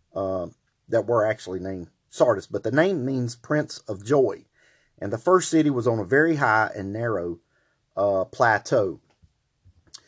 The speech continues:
And I'm looking, uh, right now, you can look it up, you can Google it and find it. I'm sure there are, uh, several different copies, but I'm looking at a map of the layout of the city and, uh, a view of,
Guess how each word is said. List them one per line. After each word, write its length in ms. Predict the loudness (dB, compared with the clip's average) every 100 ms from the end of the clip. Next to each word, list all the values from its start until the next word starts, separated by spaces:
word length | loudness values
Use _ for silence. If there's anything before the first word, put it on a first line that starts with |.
| _
And 120 | 0
I'm 140 | 0 4
looking, 680 | 4 4 2 0 0 -2 -2
uh, 260 | 0 2
right 280 | 4 2 2
now, 200 | 0 0
you 140 | -2 -4
can 140 | -2
look 180 | -2 -2
it 80 | -2
up, 200 | -2 -4
you 80 |
can 160 | -8 -4
Google 360 | -2 0 0 0
it 140 | 0
and 360 | -6 -8 -8 -4
find 360 | 0 0 -2
it. 160 | -8 -10 _ _ _ _ _ -14
I'm 200 | -12 -6
sure 200 | -2 2
there 200 | 2 0
are, 80 | -6 -10
uh, 160 | -10
several 320 | -2 0 0
different 280 | 0 -4 -4
copies, 340 | 0 0 0 -8
but 100 | -8
I'm 100 | -6
looking 200 | -4 -4
at 140 | -6
a 40 |
map 340 | -4 -2 -2 -4
of 100 | -8
the 60 |
layout 340 | -4 -2 -2 -4
of 100 | -8
the 80 | -12
city 440 | -8 -6 -6 -10 _ _ _ _ -10
and, 440 | -8 -6 -8 -10 -10
uh, 300 | -6 -4 -6 -10 _ _ _ _ _ -20 _ _ -10
a 80 |
view 440 | -8 -2 2 6 6
of, 380 | 6 4 -8